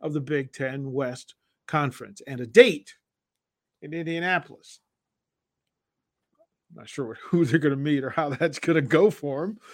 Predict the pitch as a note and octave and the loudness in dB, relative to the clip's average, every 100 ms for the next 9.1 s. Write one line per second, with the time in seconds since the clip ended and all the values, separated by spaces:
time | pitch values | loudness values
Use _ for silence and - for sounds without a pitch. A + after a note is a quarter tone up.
0 | - - G#3 G3+ - - - _ - G#3 | -2 8 8 8 -8 -12 -14 _ -4 -4
1 | - - - G3+ F#3 F#3 F3+ - _ _ | -4 -10 -2 -2 0 -2 -4 -8 _ _
2 | A#3 - A#3 A3+ G#3+ G3 D3+ F3+ E3 - | 0 2 4 6 6 4 6 6 6 2
3 | C#3+ A#2+ - - _ _ - C#3+ D3+ D#3 | -4 -4 -12 -20 _ _ -14 -4 0 2
4 | D3+ C#3+ C#3+ B2+ - A#3 A3 A#3 G#3+ D3 | 2 0 -2 -4 -2 0 2 2 2 0
5 | - _ _ - D3+ E3+ D#3 F3 E3+ E3 | -8 _ _ -8 0 0 0 0 0 2
6 | F#3 E3 E3+ F3 F3+ F3+ F3 F3 F3 F3 | 0 0 -2 -2 -2 -2 -4 -4 -6 -6
7 | E3+ - - F3+ F3 F3+ E3+ E3 E3 E3 | -8 -10 -8 -6 -4 -6 -6 -8 -8 -12
8 | - F3+ E3+ F3 - F3+ E3+ F3+ F3+ F#3 | -10 -8 -8 -10 -8 -4 -2 -2 -2 -4
9 | E3+ | -6